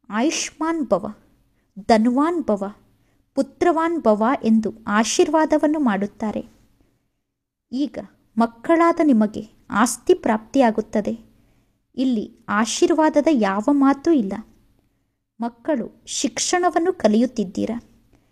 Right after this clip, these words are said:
ನಿಮಗೆ ಗೊತ್ತಿದೆ, ಐದು ಸಾವಿರ ವರ್ಷದ ಮೊದಲೂ ಕೂಡ ಪರಮಾತ್ಮ ತಂದೆ ಬಂದು ನಮ್ಮನ್ನು ಮನುಷ್ಯರಿಂದ ದೇವತೆಯನ್ನಾಗಿ ಮಾಡಿದ್ದರು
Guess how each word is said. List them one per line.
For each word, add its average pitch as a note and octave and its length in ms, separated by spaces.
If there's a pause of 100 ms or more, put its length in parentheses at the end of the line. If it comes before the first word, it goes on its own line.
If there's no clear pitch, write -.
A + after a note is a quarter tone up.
(280)
ನಿಮಗೆ C4 380
ಗೊತ್ತಿದೆ, G3 680 (680)
ಐದು C#4+ 300
ಸಾವಿರ C#4+ 480
ವರ್ಷದ B3 460
ಮೊದಲೂ A#3 460
ಕೂಡ F#3+ 260 (800)
ಪರಮಾತ್ಮ A3 640
ತಂದೆ G#3+ 340
ಬಂದು G#3 580 (160)
ನಮ್ಮನ್ನು A3 540 (600)
ಮನುಷ್ಯರಿಂದ D#4 720 (180)
ದೇವತೆಯನ್ನಾಗಿ D4 800
ಮಾಡಿದ್ದರು A3+ 720